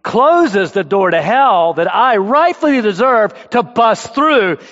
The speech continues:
Grace provides blessings for heaven that I do not deserve. And wait just a minute. Grace cost the grace giver a great deal.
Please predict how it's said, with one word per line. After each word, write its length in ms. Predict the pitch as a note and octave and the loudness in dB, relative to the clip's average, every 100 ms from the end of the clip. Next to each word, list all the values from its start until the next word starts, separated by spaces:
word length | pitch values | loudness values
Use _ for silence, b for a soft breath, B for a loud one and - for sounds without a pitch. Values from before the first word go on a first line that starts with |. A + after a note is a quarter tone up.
| B B | B B
Grace 380 | A3+ C#4+ E4+ - | -2 2 2 0
provides 540 | B3 G#3+ B3 A#3 G#3 | -4 0 2 2 -2
blessings 760 | - B3+ C#4+ C#4+ A#3 G#3 F#3+ - | -2 0 0 0 -2 -2 -2 -4
for 160 | - | -2
heaven 520 | F#3 B3 D4+ G#3 F#3 - B B | 0 2 0 0 -4 -8 B B
that 200 | F#3+ G3 | -2 0
I 180 | B3+ C4 | 0 0
do 300 | - D4+ B3+ | -2 0 2
not 300 | G3+ F#3+ E3+ | 0 -2 -4
deserve. 680 | E3 G#3 F#3 D3 A2+ - _ _ _ _ _ _ _ _ _ | -2 0 0 -2 -6 -14 _ _ _ _ _ _ _ _ _
And 80 | F3+ | -4
wait 180 | C4+ | -2
just 200 | A3 A#3 | -2 -4
a 40 | G#3 | -2
minute. 320 | A#3 A3 D#3 - _ _ _ _ _ _ _ b b b | 0 0 -4 -12 _ _ _ _ _ _ _ b b b
Grace 380 | D3 A3+ C4+ - | -4 0 0 -4
cost 420 | - C4 C#4+ - - b b b b b b | -2 0 0 -2 -14 b b b b b b
the 120 | D#3 F3 | -8 -4
grace 380 | F#3+ A#3+ G#3 | 0 0 0
giver 320 | D3+ A#3 A#3+ F#3+ | -2 -2 0 0
a 120 | F3+ | 0
great 300 | A3 A3+ F#3 | 0 -2 -2
deal. 340 | C4 E4 G#3 | 0 0 0